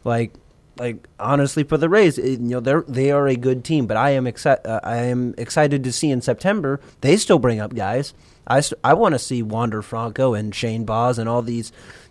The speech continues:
ta-, all the talent that, uh, the Tampa Bay Rays have, uh, that, you know, they can bring up in September. And so taking that away,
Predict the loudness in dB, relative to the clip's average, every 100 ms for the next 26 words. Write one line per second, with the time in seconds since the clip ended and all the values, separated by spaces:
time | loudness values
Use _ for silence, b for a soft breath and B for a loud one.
0 | -8 -4 -2 -2 -2 -2 0 2 2 2
1 | 2 2 b b b -10 -4 -2 -2 -2
2 | -2 0 0 2 2 0 0 -2 2 2
3 | 0 b b _ -4 0 -2 -4 -6 -2
4 | -4 -4 0 0 0 0 0 2 2 2
5 | 0 0 0 2 2 2 -2 -10 b b
6 | -8 -4 -4 -4 -8 -16 -20 _ _ -14
7 | -4 0 2 2 -4 b b b b _
8 | _ _ _ _ _ -20 -20 -18 -14 -2
9 | 0 2 2 4 4 4 4 2 2 0